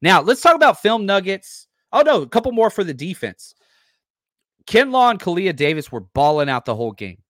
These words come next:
Small sample size. Kinlaw was awesome. He really, it, it, that dude put,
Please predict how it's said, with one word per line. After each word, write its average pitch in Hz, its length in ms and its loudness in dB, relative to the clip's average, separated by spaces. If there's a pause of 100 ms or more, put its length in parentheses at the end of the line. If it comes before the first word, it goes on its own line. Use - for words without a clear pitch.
(140)
Small 208 360 -4
sample 208 400 -8
size. 98 520 -10 (440)
Kinlaw 233 360 0
was 104 160 -10
awesome. 110 400 -8 (380)
He 165 140 -6
really, 190 280 -2
it, 156 160 -10
it, 170 140 -14
that 226 160 -2
dude 165 180 -10
put, 147 200 -6